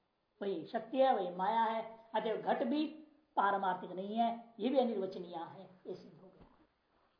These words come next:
"घटो मृदा पृथक्कृत्य द्रष्टुम अशक्यता", घट को मृत्तिका से अलग करके देखना संभव ही नहीं है। "न मृदो भिद्यते",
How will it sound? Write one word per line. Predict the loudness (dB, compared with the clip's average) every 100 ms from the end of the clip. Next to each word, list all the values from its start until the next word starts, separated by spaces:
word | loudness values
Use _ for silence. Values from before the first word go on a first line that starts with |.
| _ _ -8 8
"घटो | 10 10
मृदा | 6 8 10 10
पृथक्कृत्य | 6 -2 -2 -6 -4 2 4 2 -6 -18 -8
द्रष्टुम | -2 0 0 0 0 0
अशक्यता", | 0 -2 -2 -10 -12 -14 -14 -16 _ _ _ _ -6
घट | -6 -4
को | 0 4 4 0 -8 -6
मृत्तिका | -6 -4 2 2
से | 2 6
अलग | 8 8 4
करके | -2 -2 2 2 2 -2 -14 -2
देखना | 0 0 -4 -4 -10 -16
संभव | -10 -4 0 0
ही | -2
नहीं | -6 -10 -12
है। | -12 -16 -20 _ _ _ _ _ _ -2
"न | 0
मृदो | 0 4 6 6
भिद्यते", | 4 -2 0 0 -2